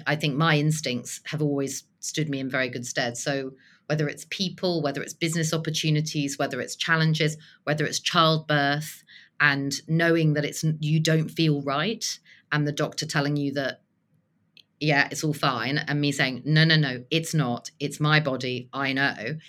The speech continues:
Your instincts, or in my case, you know, maybe this isn't all true for everyone, but my instincts are things that have always been right. And sometimes I think when you start your career and early on, there's lots of people with more experience or more bluster or more <laughs> this or more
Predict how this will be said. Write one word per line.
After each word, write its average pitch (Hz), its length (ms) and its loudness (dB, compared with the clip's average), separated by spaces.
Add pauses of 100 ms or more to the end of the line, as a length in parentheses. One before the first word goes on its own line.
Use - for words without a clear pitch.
(640)
Your 170 260 2
instincts, 196 760 2
or 123 440 -4
in 143 80 -2
my 147 180 2
case, 123 420 -2 (240)
you 120 100 -6
know, 117 60 -4
maybe 123 200 -4
this 123 160 -14
isn't 123 260 -8
all 139 340 0 (440)
true 151 160 -2
for 147 160 0
everyone, 127 360 2
but - 140 -4
my 143 160 -2
instincts 151 520 2 (100)
are 143 80 -4
things 143 320 -2
that - 160 -2
have 151 120 -4 (120)
always 143 360 0
been 135 200 -6
right. 123 560 -10 (520)
And 139 180 -2
sometimes 156 420 0
I 139 80 -2
think 147 180 -4
when 135 80 -6
you 139 340 -4
start - 460 -2
your 135 100 -10
career 127 460 -4
and 131 100 -4
early 131 240 -6
on, 127 440 -6 (300)
there's 147 140 -2
lots 170 220 -2
of 156 60 -8
people 147 240 -4
with 139 80 -4
more 165 240 4
experience 135 760 -6
or 120 160 -4
more 147 260 0
bluster 131 720 -4
or 120 140 -6
more 165 240 2
<laughs> 156 100 0
this 165 380 0
or 131 220 -4
more 165 500 2